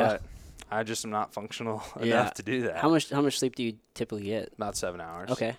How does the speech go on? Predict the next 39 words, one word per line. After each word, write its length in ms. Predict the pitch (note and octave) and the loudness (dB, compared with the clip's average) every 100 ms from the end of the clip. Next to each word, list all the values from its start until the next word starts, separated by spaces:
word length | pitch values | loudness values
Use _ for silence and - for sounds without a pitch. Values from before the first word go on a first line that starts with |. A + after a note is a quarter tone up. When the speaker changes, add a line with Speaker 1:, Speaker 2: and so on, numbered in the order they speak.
| - | -6
Speaker 2:
that's, 160 | D3+ - | -6 -4
that's 200 | C#3+ C#3 | -6 -6
legit, 260 | C#3+ - | -2 -2
man. 220 | A2+ B2 C#3 | -2 -4 2
Speaker 1:
Yeah, 260 | F#3+ A2+ | 4 6
and 120 | G#2+ C#3 | 4 2
that's, 240 | D#3 - - | 0 -2 -2
that's 200 | D#3 - | -2 0
pretty 220 | F#3 D#3 | -4 -2
good. 300 | G2+ G2 A2 | 0 0 2
Like, 100 | A#2 | 4
Speaker 2:
Yeah. 120 | E3 G#3 | 4 4
Speaker 1:
if 80 | B2+ | 2
I 80 | A#2+ | 0
could 160 | B2 | -2
shrink 300 | - A#2 A#2+ | -2 -4 -2
it, 80 | A#2 | 0
I 80 | G2+ | 2
would, 440 | F#2+ A2 A2 F2+ G2 | 2 4 4 2 -2
but 240 | G#2+ G#2 - | 2 2 2
I 60 | G#2 | 2
Speaker 2:
Yeah. 100 | G2+ | 2
Speaker 1:
can't 180 | A2+ G2 | 0 0
operate 420 | B2+ G#2+ F2+ F2+ | -2 0 -2 -2
on 160 | F2 F2+ | -4 -6
that. 120 | F2 | 4
Speaker 2:
Yeah, 340 | C3 C3+ C3 C3 | 8 10 10 6
that's, 260 | D#3 F#3 - | 4 4 2
dude, 220 | - G3+ | 4 8
that's 200 | G3 - | 8 8
one 220 | E3 E3+ | 6 6
area 300 | D#3 D#3 C3+ | 8 8 8
I 60 | C3+ | 6
found, 300 | - C3+ C3 | 6 6 6
like, 200 | A2+ - | 0 -6
you 100 | A2+ - | -12 2
don't 220 | G#2 F#2+ | 2 2
wanna 200 | G2 F#2 | -6 -4
skip. 380 | - - E2 | -2 -2 -4